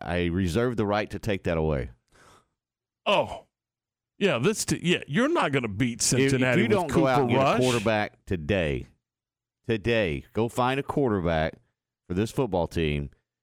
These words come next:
Speaker 1: you're doing this football team a disservice. You're doing your fans a disservice.
Speaker 2: I know you're not a big Collinsworth fan, but he said, he said it last night. He said,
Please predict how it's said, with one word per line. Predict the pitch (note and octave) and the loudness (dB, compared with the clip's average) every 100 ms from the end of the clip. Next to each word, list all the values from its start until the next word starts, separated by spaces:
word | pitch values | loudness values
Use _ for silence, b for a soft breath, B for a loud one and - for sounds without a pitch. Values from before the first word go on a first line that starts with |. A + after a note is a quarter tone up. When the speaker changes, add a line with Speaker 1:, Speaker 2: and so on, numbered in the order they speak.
| _ _ | _ _
Speaker 1:
you're | E2 G2 A#2+ | -4 0 0
doing | A2 A#2+ G#2+ F#2 E2+ - _ _ _ | 0 0 2 0 -4 -8 _ _ _
this | D2+ G#2 | -6 -4
football | F3 D3 C#3 B2+ | -2 0 0 0
team | C3+ B2 A#2 A#2 A2 _ _ | 0 0 0 -2 -8 _ _
a | E2 | -6
disservice. | D#2+ G#2+ - G#2 G2 F#2+ F2+ - | -2 -2 0 0 2 0 -2 -6
You're | F2 | -4
doing | E2 F#2 D#2+ | 0 0 0
your | F2 | -2
fans | E2+ D2+ C2+ | -2 -4 -4
a | |
disservice. | C2+ C#2+ - C#2+ B1 A#1+ - - | -4 -6 -4 -4 -4 -8 -16 -4
Speaker 2:
I | A#3 | -2
know | A#3+ A#3 | 0 0
you're | G#3+ | 0
not | G#3 F#3 | 0 0
a | D3+ | 0
big | D#3 C3 | -2 -2
Collinsworth | - D3+ E3 C#3+ D3+ C#3+ | -2 0 0 0 0 0
fan, | - C#3+ C#3+ D3 C3 _ _ _ _ _ - | -2 0 0 0 -4 _ _ _ _ _ -2
but | F3+ D3 | 0 2
he | A#3 C4+ | 2 2
said, | - G3 F#3+ F#3 | 2 2 2 0
he | C3+ B3 | 0 0
said | - - G#3+ A3 | 0 2 2 2
it | F3+ | 2
last | F3 E3+ - | 2 0 0
night. | F#3+ E3+ | 0 2
He | E3 | 0
said, | E3 C#3 | 0 -2